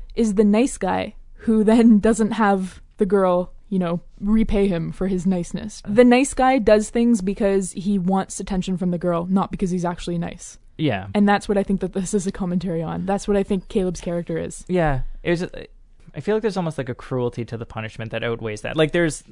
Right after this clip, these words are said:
Speaker 2: there's Nathan dying is a hundred percent appropriate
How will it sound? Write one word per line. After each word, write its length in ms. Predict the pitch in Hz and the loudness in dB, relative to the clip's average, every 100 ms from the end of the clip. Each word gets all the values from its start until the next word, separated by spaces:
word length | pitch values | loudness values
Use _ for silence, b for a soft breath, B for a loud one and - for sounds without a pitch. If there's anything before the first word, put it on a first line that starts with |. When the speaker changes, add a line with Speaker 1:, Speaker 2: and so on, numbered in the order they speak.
| - | -2
Speaker 2:
there's 440 | 160 151 135 - - - - - | 2 2 0 -10 -20 -20 -16 -8
Nathan 760 | 139 165 175 - 165 156 143 131 - - - - - - - - | -4 -2 -2 -4 -6 -6 -8 -10 -16 -20 -20 -20 -20 -20 -18 -10
dying 560 | - 120 110 104 104 - - | -4 -2 -2 -6 -12 -14 -8
is 320 | 123 110 - - - - | -8 -8 -16 -20 -18 -8
a 80 | 131 | -2
hundred 220 | 165 135 | -2 -2
percent 220 | 131 131 | -6 -8
appropriate 560 | - 110 - - 107 | -6 -8 -8 -12 -12